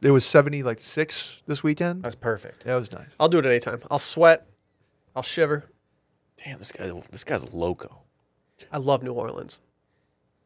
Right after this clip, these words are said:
Speaker 1: I do too. Why, why, why, what do you have against po' boys that you don't like the
Speaker 3: It's a, it's an inferior sandwich.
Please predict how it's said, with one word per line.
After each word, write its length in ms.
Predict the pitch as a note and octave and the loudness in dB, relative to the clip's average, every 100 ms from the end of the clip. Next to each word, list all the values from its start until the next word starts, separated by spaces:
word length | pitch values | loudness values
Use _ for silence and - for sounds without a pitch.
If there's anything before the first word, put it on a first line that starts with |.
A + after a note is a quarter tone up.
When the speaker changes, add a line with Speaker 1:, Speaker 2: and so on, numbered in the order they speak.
| _ _ | _ _
Speaker 1:
I 80 | - | -6
do 120 | A#2+ | -4
too. 220 | A2+ D3 A2+ | 0 -2 2
Why, 200 | D#3 G#3+ | 4 4
why, 240 | E3 G3 | 2 -2
why, 280 | G#3+ E3+ G3 | -2 -4 -6
what 140 | D#3+ G3 | -2 0
do 60 | |
you 60 | G#3+ | 0
have 80 | G3+ | 2
against 480 | G3 F#3+ - - | 0 0 -2 -10
po' 160 | - E3+ | -4 0
boys 300 | F3+ G3 F3 | 2 2 4
that 260 | C3 B2+ - | 2 2 -2
you 80 | |
don't 260 | C3+ D3 - | -4 -4 -4
like 240 | C#3 C#3 - | -6 -6 -6
the 80 | |
Speaker 3:
It's 120 | A2 G2+ | -4 -2
a, 80 | |
it's 240 | C#3+ C#3 C3+ | 0 0 -2
an 60 | |
inferior 400 | D3+ D3 D#3 C3+ | -4 0 0 0
sandwich. 400 | A#2+ G#2 A2+ - | -2 -6 -8 -12